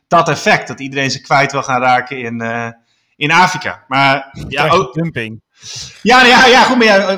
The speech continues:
Speaker 1: eh, ja, ook in dat geval zou ik zeggen, eh, eh, weinig gevallen van dumping zijn positief, maar als je, eh,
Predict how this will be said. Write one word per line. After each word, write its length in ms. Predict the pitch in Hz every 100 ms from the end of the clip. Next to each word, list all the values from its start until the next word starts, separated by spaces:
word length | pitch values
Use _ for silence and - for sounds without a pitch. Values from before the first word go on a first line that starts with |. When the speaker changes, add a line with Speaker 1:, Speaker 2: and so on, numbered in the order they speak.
| 180
Speaker 1:
eh, 520 | 180 175 165 170 180
ja, 100 | 165
ook 140 | 196
in 60 | 190
dat 180 | 185 -
geval 340 | 285 180 143
zou 160 | 156 151
ik 80 | 147
zeggen, 600 | 170 135 135 135 147 143
eh, 320 | 156 156 240
eh, 220 | 175 131
weinig 320 | 135 185 208 -
gevallen 360 | 151 160 147
van 160 | 151 139
dumping 280 | 160 151 143
zijn 140 | 156
positief, 580 | 160 143 131 254 247 -
maar 140 | 117
als 160 | 123 -
je, 400 | 135 120 117 _ _ _ _ _
eh, 260 | 135 123